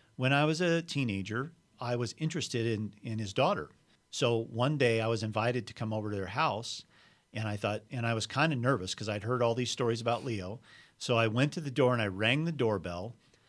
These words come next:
and what do you know? Leo opens the door instead of this girl I was interested in. <laughs> Instead of his daughter, Leo opens the door. And the first thing he said to me was he kinda looked down over his glasses, looked at me and said, 'Hello, what do you stand for, young man?'"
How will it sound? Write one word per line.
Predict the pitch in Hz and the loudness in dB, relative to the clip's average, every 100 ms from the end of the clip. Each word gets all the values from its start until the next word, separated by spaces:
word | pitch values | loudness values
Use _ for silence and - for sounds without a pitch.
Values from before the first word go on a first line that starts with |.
| _ _ | _ _
and | 120 113 107 - _ | -4 -2 -4 -10 _
what | 131 123 127 | -6 0 2
do | 147 | 2
you | |
know? | 139 107 113 139 | 2 0 -2 -4
Leo | 113 131 180 135 107 117 - | -2 0 4 4 2 -2 -2
opens | 127 117 110 95 | -4 -2 -4 -6
the | 101 | -2
door | 117 101 80 | 0 0 -2
instead | 101 - 113 104 | -8 -4 -4 -4
of | 95 | -8
this | 113 98 | -10 -8
girl | - 123 110 | -2 0 2
I | 90 | -2
was | 87 | -8
interested | 92 - 107 - | -8 -8 -10 -12
in. | |
<laughs> | - - - _ | -14 -20 -20 _
Instead | 123 - 131 - 143 | -4 -4 -4 2 4
of | 120 | 4
his | 101 | 2
daughter, | 135 120 101 98 | 6 6 6 0
Leo | 117 143 101 | 2 2 2
opens | 101 104 92 | -2 -6 -10
the | 85 | -8
door. | 92 80 - - _ _ _ _ | -8 -8 -12 -20 _ _ _ _
And | 120 117 | -2 -2
the | 110 | -2
first | - 165 196 - | 0 0 2 0
thing | 180 | 0
he | 143 | 0
said | 135 147 120 | 0 0 0
to | |
me | 95 92 | -4 -4
was | 87 - | -6 -10
he | |
kinda | - 117 101 | -6 -6 -2
looked | 123 - | -4 -2
down | 139 123 131 | -2 0 0
over | 131 | 0
his | 139 | -2
glasses, | - 113 95 113 95 113 | -2 -2 -2 -6 -10 -2
looked | 135 143 | -4 -4
at | 113 | -6
me | 104 | -4
and | 101 | -4
said, | - 107 98 98 _ _ _ _ _ _ _ 160 | -4 -4 -4 -10 _ _ _ _ _ _ _ 2
'Hello, | 208 180 - _ _ _ _ _ _ _ _ | 4 2 -2 _ _ _ _ _ _ _ _
what | - 220 | 0 2
do | |
you | 208 | 2
stand | - - 165 175 | -2 0 0 0
for, | - 107 | -2 -4
young | 98 92 92 | -4 -4 -6
man?'" | 85 85 | -8 -10